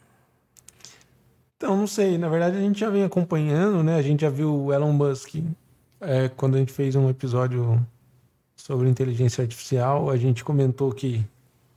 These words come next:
o próprio Elon Musk tava pedindo calma, que as coisas tinham que se segurar um pouco, que tava indo pra um lugar perigoso. E talvez ele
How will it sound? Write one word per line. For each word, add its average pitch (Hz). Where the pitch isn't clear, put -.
o 127
próprio 165
Elon 151
Musk 156
tava 147
pedindo 139
calma, 147
que 123
as 123
coisas 131
tinham 139
que -
se 143
segurar 143
um 139
pouco, 147
que 147
tava 135
indo 139
pra 135
um 139
lugar 135
perigoso. 131
E 135
talvez 160
ele 202